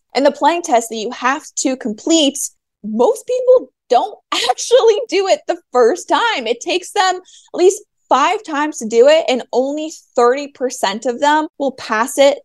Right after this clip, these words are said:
the first time. You have to play from, I've heard multiple things. I read online that you have to play from at least six thousand.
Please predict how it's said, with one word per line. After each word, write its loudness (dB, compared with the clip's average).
the 0
first -2
time. -4
You 0
have 0
to -8
play 2
from, 0
I've 0
heard -2
multiple -6
things. -10
I 2
read 2
online -2
that -14
you -8
have -10
to -20
play 2
from -6
at -12
least -8
six -12
thousand. 0